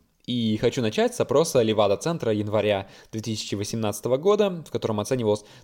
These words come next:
научная грамотность взрослого населения. Среди вопросов по типу «электрон меньше, чем атом» или то, что континенты, на которых мы живём, движутся уже миллионы лет, был такой вопрос. Обычные растения, картофель, помидоры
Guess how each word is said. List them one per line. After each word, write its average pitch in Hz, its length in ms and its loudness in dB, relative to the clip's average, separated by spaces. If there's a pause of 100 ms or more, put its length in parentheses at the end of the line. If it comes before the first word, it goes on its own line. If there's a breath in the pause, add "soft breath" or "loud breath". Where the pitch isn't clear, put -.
научная 139 560 0
грамотность 110 560 0
взрослого 110 340 2
населения. 95 520 -4 (220)
Среди 113 240 -4
вопросов 120 400 0
по 110 120 -2
типу 110 340 0 (260 loud breath)
«электрон 107 440 0
меньше, 104 240 -2
чем 117 180 -4
атом» 196 540 -2
или 110 260 -4
то, 110 140 2
что 107 320 0 (200 loud breath)
континенты, 120 540 0
на 110 80 -2
которых 110 300 -2
мы 110 80 -2
живём, 110 260 0
движутся 107 540 -4
уже 113 200 2
миллионы 107 380 2
лет, 190 300 0 (280 loud breath)
был 185 260 2
такой 226 260 2
вопрос. 95 400 0 (280 loud breath)
Обычные 117 600 -2
растения, 107 680 -2 (100)
картофель, 151 560 0
помидоры 131 560 0